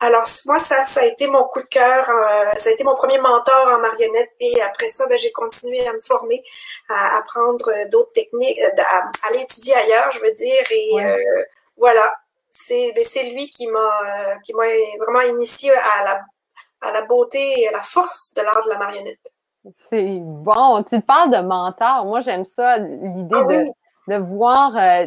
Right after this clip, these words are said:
Speaker 2: toutes sortes de parcours. Et, et justement, la question suivante, c'est ça. C'est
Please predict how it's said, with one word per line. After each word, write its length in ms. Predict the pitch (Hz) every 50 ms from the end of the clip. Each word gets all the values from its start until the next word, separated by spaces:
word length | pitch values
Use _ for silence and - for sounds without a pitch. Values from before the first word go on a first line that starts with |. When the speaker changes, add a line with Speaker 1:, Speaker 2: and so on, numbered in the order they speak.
| - _
Speaker 2:
toutes 180 | - 247 233 -
sortes 200 | - - 294 247
de 80 | 240
parcours. 840 | 208 - - 214 - - - - - 269 277 294 294 285 262 208 185 202
Et, 220 | 180 202 - - _
et 160 | - - 233
justement, 600 | 196 180 247 233 - - 285 247 240 247 262 269
la 160 | 277 233 208 208
question 420 | - - 220 220 - - 330 359
suivante, 540 | 349 - - 233 202 208 240 277 320 320 - -
c'est 140 | - 240
ça. 280 | - - - 240 240 254
C'est 280 | 254 - 240 220 214